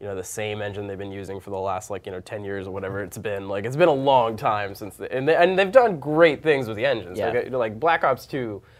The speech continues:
Speaker 1: looks incredible considering it's built on what is essentially a framework from, like, two thousand and five, like, you know,
Speaker 2: Yeah.
Speaker 1: that's, um, or earlier. So, I mean, it's, it's,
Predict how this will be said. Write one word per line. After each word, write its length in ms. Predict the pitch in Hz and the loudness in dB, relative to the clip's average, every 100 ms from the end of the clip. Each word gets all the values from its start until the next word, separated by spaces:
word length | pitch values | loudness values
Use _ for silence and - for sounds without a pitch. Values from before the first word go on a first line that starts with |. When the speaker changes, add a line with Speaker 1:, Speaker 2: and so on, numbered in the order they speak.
| _ | _
Speaker 1:
looks 400 | - 120 - - - | -2 -2 -2 -14 -10
incredible 520 | 117 101 139 117 104 | -8 0 0 2 -2
considering 520 | - 101 120 107 101 | -6 -8 -6 -4 -4
it's 160 | 98 92 | -6 -8
built 260 | 110 104 | -8 -6
on 240 | 104 101 92 | -4 -4 -6
what 240 | - 101 | -8 -8
is 160 | 92 87 | -8 -8
essentially 440 | 82 92 113 98 | -8 -6 -6 -6
a 20 | 92 | -6
framework 400 | 110 98 95 - | -4 -6 -8 -10
from, 180 | 104 | -10
like, 200 | 92 90 | -10 -10
two 100 | - | -12
thousand 380 | 98 90 87 - | -10 -8 -8 -14
and 120 | 85 | -18
five, 520 | - - 110 82 71 92 | -16 -6 -4 -2 -6 -10
like, 160 | 92 | -8
you 40 | 104 | -6
know, 80 | |
Speaker 2:
Yeah. 80 | 98 | -6
Speaker 1:
that's, 160 | 110 - - _ _ _ | -8 -10 -20 _ _ _
um, 340 | - 110 98 95 | -4 0 0 0
or 280 | 107 101 76 | 2 2 2
earlier. 500 | 113 113 90 69 - _ _ | 0 0 -2 -6 -12 _ _
So, 180 | - 147 | -2 4
I 80 | 135 | 6
mean, 160 | 139 139 | 6 4
it's, 180 | 131 - | 2 0
it's, 420 | 139 123 - - | -2 -2 -4 -6